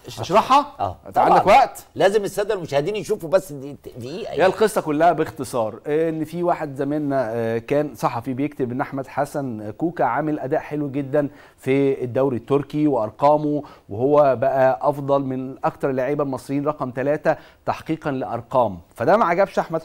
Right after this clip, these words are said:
Speaker 1: هو
Speaker 2: حسام.
Speaker 1: جاب تسعة وتسعين هدف وجاب
Speaker 2: آه.
Speaker 1: الهدف المية، فقالوا إنه حقق الهدف المية.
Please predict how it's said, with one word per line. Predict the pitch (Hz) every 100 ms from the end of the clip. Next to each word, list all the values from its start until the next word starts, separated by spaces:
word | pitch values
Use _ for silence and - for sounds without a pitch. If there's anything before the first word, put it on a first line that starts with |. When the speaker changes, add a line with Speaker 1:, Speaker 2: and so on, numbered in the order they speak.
| -
Speaker 1:
هو | 139
Speaker 2:
حسام. | 143
Speaker 1:
جاب | 143 180 120 143
تسعة | 165 175 147
وتسعين | 135 123 165
هدف | 160 180 -
وجاب | 143 175
Speaker 2:
آه. | 170
Speaker 1:
الهدف | 143 139 160 147
المية، | 139 175 214
فقالوا | 202 156 170 160
إنه | 139
حقق | 151 - 131 127
الهدف | 123 156 151
المية. | 139 135 196 226